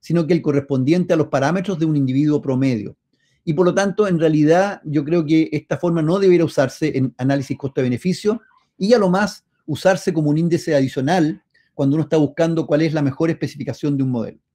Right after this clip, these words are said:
Un segundo método es el que habíamos mencionado anteriormente, la simulación, que es más adecuado que el anterior, pero mantiene el problema asociado a la necesidad de eliminar estos outliers, debido a que valores fuera del rango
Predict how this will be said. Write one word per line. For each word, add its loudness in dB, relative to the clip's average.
Un 0
segundo 4
método 0
es -2
el -4
que -4
habíamos 2
mencionado -2
anteriormente, -2
la -2
simulación, -2
que -2
es 0
más -2
adecuado 4
que 0
el 0
anterior, 2
pero 2
mantiene 0
el -4
problema 0
asociado -2
a -2
la -2
necesidad -2
de -2
eliminar 2
estos -8
outliers, 2
debido 2
a -4
que 0
valores 0
fuera 2
del 4
rango -2